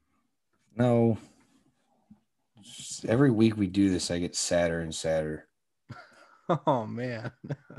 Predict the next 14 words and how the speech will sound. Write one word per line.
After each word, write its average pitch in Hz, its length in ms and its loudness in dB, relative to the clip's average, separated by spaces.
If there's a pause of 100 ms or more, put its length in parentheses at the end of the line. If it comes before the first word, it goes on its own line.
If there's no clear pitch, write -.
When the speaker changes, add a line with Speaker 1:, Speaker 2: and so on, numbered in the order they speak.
(100)
Speaker 1:
I 120 120 6
do, 127 360 6 (160)
'cause 92 360 -2
Speaker 2:
It - 20 -2
was - 20 0
Speaker 1:
it's - 160 2
Speaker 2:
a - 60 4
Speaker 1:
like 185 100 2
Speaker 2:
rough 233 240 6
week 208 220 2
for - 100 -2
you 143 160 4
last 117 320 -6
week. 110 240 -12